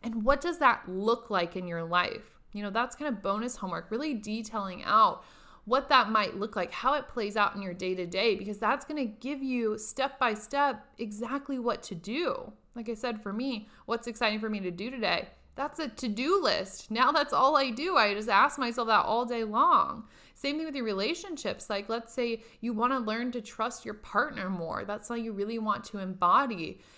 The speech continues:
And so what that might look like is when they tell you something, you just believe them. You don't question it. You don't get snoopy. You don't get jealous. You just believe them.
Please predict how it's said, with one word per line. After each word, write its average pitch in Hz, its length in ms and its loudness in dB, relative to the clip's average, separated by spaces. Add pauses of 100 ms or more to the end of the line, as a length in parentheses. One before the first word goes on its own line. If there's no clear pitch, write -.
And 226 120 -6
so 233 220 4
what 220 360 -2
that 254 180 8
might 233 240 0
look 240 240 -2
like 208 200 2
is 190 140 -4
when 202 140 -4
they 208 100 -2
tell 214 260 0
you 240 160 -2
something, 320 520 -4 (280)
you 247 140 -2
just 381 220 -4
believe 294 400 0
them. - 440 -8
You - 140 -8
don't 285 200 -2
question 202 640 0
it. 208 400 0 (280)
You 214 140 -2
don't 269 180 0
get 269 180 -6
snoopy. 226 580 -2
You 220 200 -2
don't 214 180 -4
get 285 160 -6
jealous. 196 460 2
You 220 100 -2
just 233 320 -8
believe 196 480 -4
them. - 440 -8